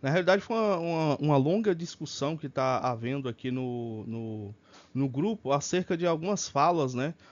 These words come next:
do S Mzinho e desse maluco, e de um maluco aqui, tá? Que a gente vai ver.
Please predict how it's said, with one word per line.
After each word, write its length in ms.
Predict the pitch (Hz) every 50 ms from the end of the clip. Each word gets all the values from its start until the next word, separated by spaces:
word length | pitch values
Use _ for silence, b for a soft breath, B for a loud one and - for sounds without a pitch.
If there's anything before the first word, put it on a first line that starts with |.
| b b b
do 560 | - 120 120 139 143 147 147 147 143 139 135 -
S 320 | 165 180 - - - 196
Mzinho 640 | 190 185 170 139 117 127 151 185 208 226 226 226 - -
e 160 | 185 190 196
desse 380 | 156 143 165 180 190 - -
maluco, 440 | 196 190 196 170 147 147 160 185 180 - 170
e 80 | 175
de 140 | 170 156 202
um 40 | 233
maluco 300 | 254 247 208 170 165 151
aqui, 160 | 131 - -
tá? 160 | 98 - 123
Que 120 | 131 - 156
a 40 | 151
gente 120 | 156 160
vai 160 | 170 170 143
ver. 320 | 104 107 110 120 147 180